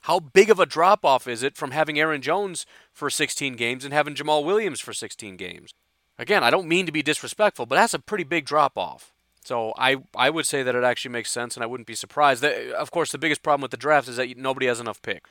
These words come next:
So it's easy to say, We should get a running back, and we should get a wide receiver. We should also look at getting a tackle. We should get some more depth along the offensive line in general, so maybe we should get a guard. We should consider getting a better backup for, for Aaron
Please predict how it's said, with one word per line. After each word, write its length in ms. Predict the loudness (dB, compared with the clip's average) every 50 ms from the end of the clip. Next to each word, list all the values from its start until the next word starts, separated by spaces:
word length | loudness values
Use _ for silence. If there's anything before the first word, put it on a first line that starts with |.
| _ _
So 140 | -8 -6 -4
it's 100 | -2 0
easy 200 | 0 0 0 0
to 100 | 0 2
say, 140 | 2 2 0
We 180 | 0 0 0
should 160 | 0 0 2
get 140 | 2 2 4
a 20 | 4
running 260 | 2 0 0 -2 -2
back, 260 | -2 -2 -2 -2 -4 -10 -20 -20 _ _ _ 2
and 160 | 2 4 2
we 80 | 2 -2
should 160 | -2 -2 0
get 100 | 0 0
a 60 | 2
wide 240 | 4 2 2 2 0
receiver. 440 | -4 -10 -10 -10 -8 -6 -6 -8 -8 -10 -14 -20 _
We 120 | -8 -4 -2
should 120 | 2 4
also 280 | 4 4 4 4 0 -2
look 160 | -2 -4 -4
at 80 | -4 -4
getting 200 | -4 -4 -4 -4
a 60 | -6
tackle. 500 | -4 0 0 0 0 0 -2 -4 -4 -6 -8 -14 _ -10
We 80 | -6
should 160 | -6 -6 -2 0
get 120 | 0 0
some 120 | 0 0
more 120 | -2 -4 -2
depth 320 | 2 4 6 6 4 4
along 280 | 0 -2 -2 -2 0 0
the 60 | 0
offensive 420 | 0 0 0 -2 -6 -12 -8 -4
line 160 | -2 0 0 0
in 80 | -2
general, 260 | -4 -4 -4 -4 -4
so 100 | -8 -8
maybe 220 | -6 -6 -6 -6 -6
we 80 | -10
should 160 | -10 -10 -8 -6
get 140 | -6 -6
a 40 | -4
guard. 300 | -2 0 2 2 2 0 -2 _ _ -12
We 80 | -8
should 160 | -6 -6 -6 -6
consider 400 | -6 -6 -2 0 2 2 4 4
getting 200 | 2 2 2 0
a 80 | 0 0
better 240 | 0 2 0 2
backup 420 | 2 2 2 2 2 2 -2 -4 -4
for, 380 | -6 -6 -4 -4 -4 -4 -6 -10 _
for 580 | -20 -16 -10 -8 -6 -6 -4 -4 -6 -6 -8 -6
Aaron 340 | -4 -4 -4 -4 -6 -10